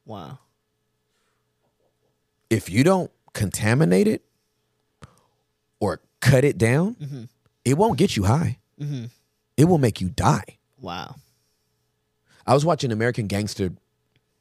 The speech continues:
Speaker 2: when it first came out. I went
Speaker 1: Mm-hmm.
Speaker 2: to the movies to watch American Gangster.
Speaker 1: Yeah.
Speaker 2: The movie's about heroin,
Speaker 1: Mm-hmm.
Speaker 2: right? Like, <laughs> Denzel's character is Frank Lucas and Russell Crowe's character is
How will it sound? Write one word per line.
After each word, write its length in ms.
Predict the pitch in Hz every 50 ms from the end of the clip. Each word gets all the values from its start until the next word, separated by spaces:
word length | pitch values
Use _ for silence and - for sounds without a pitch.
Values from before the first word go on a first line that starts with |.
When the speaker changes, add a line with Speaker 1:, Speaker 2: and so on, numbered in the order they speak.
| _ _ _ -
Speaker 2:
when 160 | 107 110 101
it 80 | 92 -
first 240 | - 113 104 - -
came 180 | - 92 82 78
out. 180 | 62 50 - -
I 40 | -
went 120 | 92 101
Speaker 1:
Mm-hmm. 80 | 104 -
Speaker 2:
to 60 | 117
the 60 | 101
movies 280 | 95 95 98 92 90 -
to 80 | - 87
watch 180 | 82 92 -
American 320 | 85 87 90 - - 92 -
Gangster. 340 | - - - - - - - _ _ -
Speaker 1:
Yeah. 120 | 160 135 - _ _ _ -
Speaker 2:
The 80 | -
movie's 320 | 104 151 196 220 180 - -
about 220 | - 98 85 -
heroin, 360 | - 85 85 - 64 - - _ _ _ _ -
Speaker 1:
Mm-hmm. 240 | 151 139 143 131 117 113 - _ _ _
Speaker 2:
right? 200 | - 95 110 -
Like, 200 | 98 101 87 - - - - - - -
<laughs> 220 | - - _ _ -
Denzel's 400 | 131 147 156 135 151 151 147 -
character 540 | - 160 135 135 135 - - 139 135 139 -
is 400 | 101 107 104 101 95 - - - _ _ _ _ _ _
Frank 260 | - - 90 87 -
Lucas 520 | 110 151 175 165 - 151 147 147 131 -
and 280 | 110 92 82 87 104 - _ _ _ _ _ -
Russell 260 | 101 110 - 107 98
Crowe's 260 | - 139 127 123 117
character 680 | - - 135 117 117 113 101 - 117 110 110 110 107 -
is 580 | - 90 92 92 90 90 85 - - - -